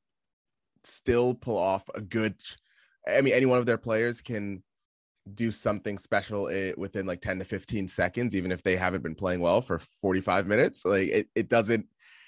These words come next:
it, it doesn't really matter to them. And you think about, like, how they never really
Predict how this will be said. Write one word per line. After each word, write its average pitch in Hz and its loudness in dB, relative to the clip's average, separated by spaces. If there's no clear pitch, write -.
it, 127 2
it 123 4
doesn't 127 4
really 113 4
matter 113 2
to 101 -10
them. 85 -8
And 120 4
you 127 -4
think 156 2
about, 117 6
like, 107 -2
how 123 0
they 117 2
never 135 2
really 127 0